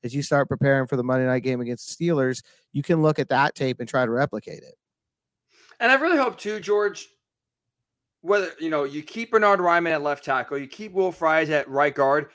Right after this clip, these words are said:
Speaker 2: the rest of the season. That's another thing too. Like, I think at this point, you gotta figure out your five and s-, let them try to figure it out the next six games here. 'Cause again, I know every single player and coach is there to win.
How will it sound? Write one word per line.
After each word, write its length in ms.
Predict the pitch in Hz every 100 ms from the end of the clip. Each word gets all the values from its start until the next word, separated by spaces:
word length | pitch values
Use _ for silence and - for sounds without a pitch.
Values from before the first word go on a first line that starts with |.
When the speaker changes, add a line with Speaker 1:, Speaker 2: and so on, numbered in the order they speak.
| -
Speaker 2:
the 80 |
rest 200 | 180 202
of 40 | 175
the 80 | 151
season. 320 | 165 110 95 _ _ _
That's 140 | 285
another 220 | 302 302 269
thing 140 | 214
too. 200 | - 185
Like, 240 | 139 131 - _ _ _ _ -
I 160 | 208 220
think 160 | 285
at 80 | 233
this 160 | 226 -
point, 320 | 226 240 - _ _ _
you 180 | 175 190
gotta 200 | 269 254
figure 240 | 226 220
out 100 | 220
your 120 | 190 170
five 420 | 175 160 202 202 - -
and 300 | 180 175 160 _ -
s-, 200 | - - _ 143
let 300 | 156 202 214
them 100 | 214
try 200 | 190 196
to 80 | 185
figure 360 | - 185 180
it 80 | 180
out 240 | 160 160 151
the 60 |
next 260 | 151 151 -
six 200 | 170 -
games 200 | 160 139
here. 100 | 143
'Cause 200 | 185 160 -
again, 320 | 190 185 110 _ _ _
I 100 | 185 208 214
know 380 | 254 277 233 - _ _ _ _ _ _ _ _ _ - -
every 200 | 214 240
single 260 | 247 220 208
player 260 | 202 202
and 80 | 196
coach 220 | 185 175
is 60 | 170
there 120 | 165
to 100 | 143
win. 180 | 127